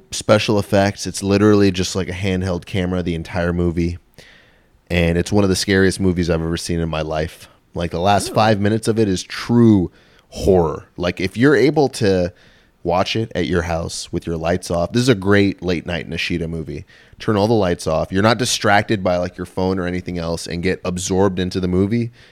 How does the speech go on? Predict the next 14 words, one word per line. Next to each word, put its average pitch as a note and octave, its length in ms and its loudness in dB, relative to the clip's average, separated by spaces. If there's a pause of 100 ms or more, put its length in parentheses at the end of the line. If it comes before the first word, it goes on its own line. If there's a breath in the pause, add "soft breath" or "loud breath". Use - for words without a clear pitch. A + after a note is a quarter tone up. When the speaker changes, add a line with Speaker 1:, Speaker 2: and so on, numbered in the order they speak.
(120)
Speaker 1:
It's - 80 -20
a - 40 -20
great B2+ 200 6
movie F2 240 2
still E2 400 -4 (280)
that F2+ 160 -4
ages F2 360 -2
well D#2+ 200 -4
today. D#2+ 420 -4 (440 soft breath)
And, A#2+ 220 6
like, A2 200 6
none G3 300 4
of F3 160 4
these C3 540 2